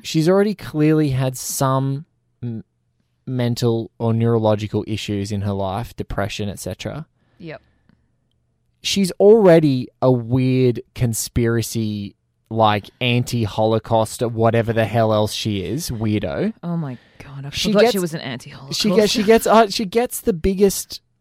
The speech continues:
Speaker 1: She, her show, her original series was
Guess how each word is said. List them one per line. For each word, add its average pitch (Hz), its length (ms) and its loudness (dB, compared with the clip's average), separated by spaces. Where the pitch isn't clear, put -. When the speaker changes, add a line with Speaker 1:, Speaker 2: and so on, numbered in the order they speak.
Speaker 1:
She, - 240 -6
her 170 160 6
show, 185 500 2
her 165 140 2
original 202 440 0
series 143 500 0
was 120 540 2